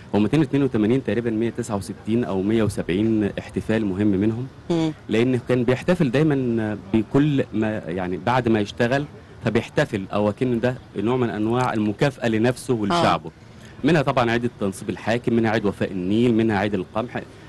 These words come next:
Speaker 1: عيد الحصاد وهكذا. لكن من أهم الأعياد هو عيد وفاء النيل، وعيد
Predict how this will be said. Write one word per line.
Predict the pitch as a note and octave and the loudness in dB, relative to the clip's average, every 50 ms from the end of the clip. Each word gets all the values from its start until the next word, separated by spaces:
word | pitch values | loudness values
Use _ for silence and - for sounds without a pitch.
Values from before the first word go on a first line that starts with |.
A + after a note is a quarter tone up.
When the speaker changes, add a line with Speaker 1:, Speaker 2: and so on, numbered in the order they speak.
| - | -4
Speaker 1:
عيد | - G2+ G#2 A#2 A2+ | -4 -2 -2 -2 -2
الحصاد | G#2+ - - G2 - - A#2 A#2+ A#2+ G#2+ - | -4 -4 -6 -6 -2 2 2 2 2 0 0
وهكذا. | - A#2+ C3 B2+ A#2 A2 - G#2+ F#2 E2+ E2+ - - - - - - - - - | -2 0 0 2 0 0 0 -2 -2 -2 -4 -10 -12 -16 -20 -18 -18 -12 -4 -2
لكن | A2+ B2 - C3+ B2 - | -2 0 0 -2 0 0
من | A2+ A#2 | 0 0
أهم | G#2+ B2 D3 F#3+ A#3 A#3 | 2 2 4 4 4 4
الأعياد | G3 B2+ C#3 C3 B2+ C3+ D3+ D#3+ D#3 C#3 | 4 4 2 2 4 4 4 4 4 4
هو | B2+ A#2 | 4 4
عيد | A2 B2 D3+ C3 | 4 4 2 2
وفاء | A#2 A2 G2 - B2+ - | -2 -4 -2 -4 -4 -4
النيل، | G#2 F#2+ F2+ F2 E2 D#2 D#2 - E2 | -4 -4 -4 -4 -4 -6 -8 -6 -4
وعيد | F2 F#2+ A#2+ D#3+ G3+ | -4 -2 0 0 -2